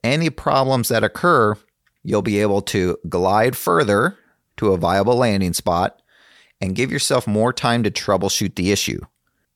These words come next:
So part of your personal minimum should be, how high do you want to be above the terrain you're gonna be flying over?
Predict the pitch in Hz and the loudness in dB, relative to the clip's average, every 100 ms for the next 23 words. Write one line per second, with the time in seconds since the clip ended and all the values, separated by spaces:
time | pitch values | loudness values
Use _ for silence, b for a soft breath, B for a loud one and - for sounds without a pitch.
0 | _ - 143 - 190 190 160 - 175 160 | _ -6 -4 0 0 2 0 0 0 0
1 | 131 117 160 226 120 98 - 123 95 107 | 0 0 0 2 2 0 0 -2 0 0
2 | 107 - b b - 156 180 185 - 151 | 0 -4 b b -6 -2 0 0 0 2
3 | 151 127 113 135 135 127 123 - 95 117 | 2 2 0 0 2 2 0 -2 -2 0
4 | 113 90 - 95 82 110 117 113 117 - | 0 -2 -2 -4 -2 2 2 2 0 -2
5 | 107 107 104 101 98 98 95 95 - 101 | -2 0 0 0 0 0 0 0 0 0
6 | 120 90 67 57 50 | 2 0 -2 -4 -8